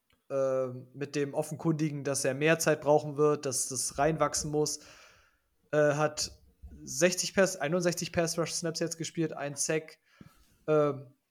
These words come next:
vier Hurries. Ist jetzt nicht überragend, aber kannst du halt final noch nicht bewerten. Also Lucas Van Ness ist weit, weit weg davon, als dass ich da schon, äh,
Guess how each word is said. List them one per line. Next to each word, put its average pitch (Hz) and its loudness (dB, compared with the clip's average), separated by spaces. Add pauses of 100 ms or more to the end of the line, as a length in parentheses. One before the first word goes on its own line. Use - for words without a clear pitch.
vier 185 4
Hurries. 165 6 (840)
Ist 202 2
jetzt 180 2
nicht 208 -4
überragend, 147 2 (1160)
aber 147 4 (380)
kannst 160 0
du 180 8
halt 165 4
final 160 2
noch 165 2
nicht 160 -2
bewerten. 139 -4 (140)
Also 147 -2
Lucas 165 0
Van 160 2
Ness 165 2
ist - -4
weit, 160 4
weit 147 2
weg 156 0
davon, 151 0
als 143 -2
dass 139 -2
ich 131 -10
da 143 4
schon, 139 -6 (1000)
äh, 147 4